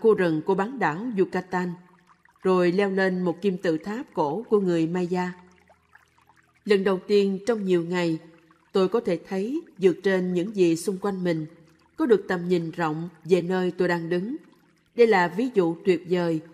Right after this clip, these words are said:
về điều xảy ra trong thiền. Khi bạn đạt được một trạng thái định đúng đắn,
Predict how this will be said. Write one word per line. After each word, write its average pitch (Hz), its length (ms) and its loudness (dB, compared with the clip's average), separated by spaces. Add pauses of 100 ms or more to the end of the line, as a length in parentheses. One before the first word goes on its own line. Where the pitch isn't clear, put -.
(200)
về 175 280 4
điều 175 180 2
xảy 180 240 -2
ra 185 260 0
trong 202 340 -6
thiền. 170 260 -2 (640)
Khi 254 100 -2
bạn 180 320 0
đạt 175 180 -2
được 175 220 -2
một 175 180 -4
trạng 170 200 -2
thái 220 260 -6
định 165 380 0
đúng 196 220 2
đắn, 190 280 -4